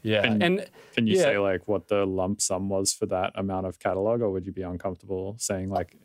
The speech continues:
Speaker 2: just what even the range was or something? I'm just very curious.
Speaker 1: Well, I'll say the range for, I'm not gonna say how much I got, but, like, for a lot of the,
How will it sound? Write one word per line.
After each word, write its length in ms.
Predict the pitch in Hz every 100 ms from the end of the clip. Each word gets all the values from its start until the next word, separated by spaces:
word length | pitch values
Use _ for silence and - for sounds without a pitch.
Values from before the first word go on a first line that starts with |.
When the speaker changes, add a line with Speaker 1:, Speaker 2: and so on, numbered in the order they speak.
| -
Speaker 2:
just 280 | - - -
what 160 | 104 98
even 360 | 101 101 98
the 100 | 92
range 580 | 87 92 92 101 110 120
was 260 | 117 120 117
or 60 |
something? 260 | 113 123 131
I'm 140 | 107
just 160 | 95 -
very 180 | 95 92
curious. 480 | - 98 98 98 -
Speaker 1:
Well, 520 | 165 180 180 180 170 - - - -
I'll 160 | 160 175
say 320 | - 240 240
the 160 | 196
range 640 | 131 120 120 135 131 123 120
for, 260 | 131 123
I'm 100 | 151
not 100 | 170
gonna 100 | 175
say 100 | 165
how 60 | 165
much 160 | 135 -
I 180 | 127
got, 300 | 127 143 143
but, 180 | 139 127
like, 340 | 123 107 104 - - - - - - - - - _
for 160 | 139 127
a 80 |
lot 280 | 120 123 127
of 140 | 131 139
the, 220 | 131